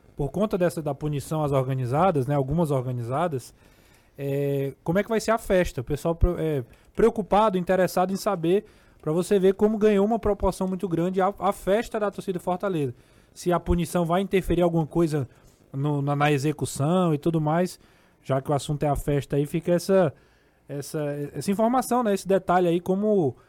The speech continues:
desperta a curiosidade e o interesse aí da, da galera que vem de São Paulo.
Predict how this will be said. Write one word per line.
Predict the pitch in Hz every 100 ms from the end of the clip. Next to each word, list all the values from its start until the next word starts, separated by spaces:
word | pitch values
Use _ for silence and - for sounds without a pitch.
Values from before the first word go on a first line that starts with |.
| _ -
desperta | 147 - 185 170 170
a |
curiosidade | 180 170 160 160 147 156 156
e | 175 160
o | 160
interesse | 165 147 143 143
aí | 143
da, | 139 135 117 - -
da | 139 143
galera | 143 139 131
que |
vem | 131 131
de |
São | - 135
Paulo. | 123 113